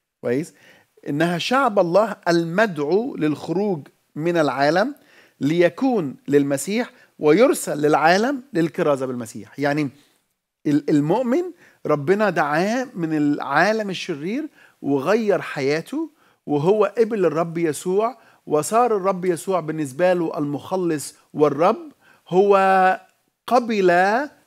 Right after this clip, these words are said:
هذا وآمن بهذا، هو قبل دعوة الله له وصار للمسيح ليكون للمسيح، لكنه أيضًا هو بيخرج للعالم لكي ما يكرز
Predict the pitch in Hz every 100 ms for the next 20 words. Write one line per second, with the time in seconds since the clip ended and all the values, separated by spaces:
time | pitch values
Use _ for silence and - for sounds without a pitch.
0 | - 170 151 139 196 277 _ _ - 160
1 | 160 214 233 240 202 165 151 147 151 147
2 | 151 240 311 _ _ 170 175 165 - 247
3 | 220 190 156 190 180 165 156 170 160 160
4 | 170 143 147 147 254 285 _ _ - 160
5 | 196 202 185 156 - 254 254 214 139 -
6 | _ - 156 185 254 226 160 - 185 226
7 | - 170 151 151 143 233 196 156 151 147
8 | 233 277 - - - 156 156 226 208 -
9 | - 285 254 180 160 139 165 170 143 190
10 | 254 - 185 160 131 131 147 135 139 151
11 | 190 285 - - _ 151 151 185 160 147
12 | 139 147 147 135 120